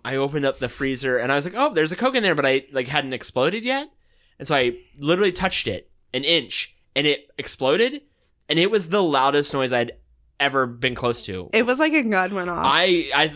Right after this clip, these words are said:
Speaker 1: it was like a gun went off. I almost was like, "Oh my God, I'm gonna lose my hearing," because my ear was, like, ringing for, like, five minutes.
Speaker 2: Yeah.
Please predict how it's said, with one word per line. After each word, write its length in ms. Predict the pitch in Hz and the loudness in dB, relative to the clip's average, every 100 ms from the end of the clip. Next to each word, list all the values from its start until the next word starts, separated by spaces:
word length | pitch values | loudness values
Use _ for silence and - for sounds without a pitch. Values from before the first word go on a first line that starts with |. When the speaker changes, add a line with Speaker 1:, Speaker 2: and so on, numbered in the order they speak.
| 156 | 0
Speaker 1:
it 60 | 165 | 2
was 120 | 175 | 2
like 140 | 147 160 | 2 0
a 80 | 147 | 2
gun 160 | 135 | 2
went 120 | 131 104 | 0 -2
off. 220 | 90 - _ | -6 -12 _
I 160 | 151 165 | 2 4
almost 440 | 160 165 190 196 | 4 4 2 2
was 100 | 185 | 0
like, 140 | 165 139 | 0 0
"Oh 80 | 135 | 0
my 120 | 139 | 2
God, 120 | 135 | 2
I'm 80 | 131 | 0
gonna 100 | 127 | 0
lose 120 | 131 123 | 0 -2
my 100 | 127 | -4
hearing," 420 | 127 117 101 101 _ _ _ _ _ | -2 -4 -4 -10 _ _ _ _ _
because 180 | 127 147 | -4 0
my 120 | 147 139 | 2 2
ear 200 | 135 139 | 2 4
was, 120 | 127 | 4
like, 120 | 120 | 4
ringing 540 | 107 110 113 98 104 110 - - | 2 -4 -4 -6 -10 -14 -20 -6
for, 120 | 120 | 0
like, 260 | 113 101 - | 0 -2 -2
five 240 | 110 107 | -2 -2
minutes. 260 | 98 73 - | -4 -10 -8
Speaker 2:
Yeah. 180 | 107 | -8